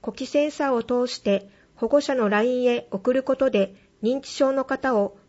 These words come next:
街で見守ることができるシステムです。道迷いかなという時は、このシステムを使って保護者が協力者や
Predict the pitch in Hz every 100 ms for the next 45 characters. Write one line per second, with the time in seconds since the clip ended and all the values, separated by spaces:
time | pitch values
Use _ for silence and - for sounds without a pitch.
0 | - 208 202 277 247 202 233 262 269 277
1 | 277 277 240 220 214 254 214 - 262 -
2 | 254 240 202 190 - - _ _ _ _
3 | _ _ _ _ _ _ _ - 202 277
4 | 285 302 294 285 214 220 254 _ _ -
5 | 269 277 277 180 269 202 190 - _ _
6 | _ - 247 269 302 294 - 285 254 226
7 | - 214 202 - 208 208 - _ _ -
8 | 214 285 277 240 190 - _ - 269 285
9 | 294 - - 226 196